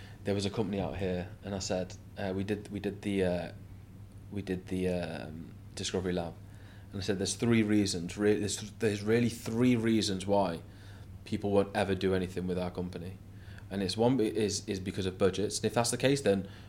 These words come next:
look, we'll, we'll figure something out and we'll, we'll help. Two, it's, it's because of lack of education of how to do it, um,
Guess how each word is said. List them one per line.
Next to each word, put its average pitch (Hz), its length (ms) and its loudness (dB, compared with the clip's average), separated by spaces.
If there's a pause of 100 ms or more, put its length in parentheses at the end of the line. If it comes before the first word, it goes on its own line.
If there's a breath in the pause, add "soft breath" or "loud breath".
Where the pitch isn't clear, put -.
(120 loud breath)
look, 95 160 0
we'll, 104 260 8
we'll 101 200 6
figure 95 280 2
something 92 300 -2
out 87 280 0 (180)
and 98 140 -2
we'll, 95 240 6
we'll 95 260 0
help. 95 340 -2 (320 loud breath)
Two, 135 220 8
it's, - 140 2
it's - 320 -4
because 98 340 -2 (240)
of 95 120 -6
lack 101 180 4
of 104 200 0
education 98 460 0
of 90 60 -6
how 104 240 0
to 104 120 -4
do 107 180 4
it, 156 140 2 (680 loud breath)
um, 92 480 2